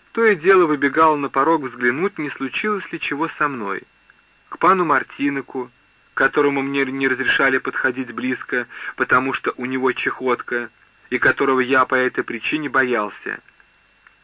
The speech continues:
Матушка одержима была пугающей идеей, что я в опасности, что я слабый, болезненный ребенок, бедняжка. До чего же была она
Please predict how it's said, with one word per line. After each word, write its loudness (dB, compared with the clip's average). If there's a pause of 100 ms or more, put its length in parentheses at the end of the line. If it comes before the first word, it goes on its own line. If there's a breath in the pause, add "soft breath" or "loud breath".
(100)
Матушка 2
одержима -2
была -2 (640 loud breath)
пугающей 2
идеей, 2 (960)
что -4
я 4
в 2
опасности, 0
что -10
я -4 (100)
слабый, 0
болезненный -4
ребенок, -2 (280 loud breath)
бедняжка. -4 (1080)
До -4
чего 0
же -4
была 2
она 0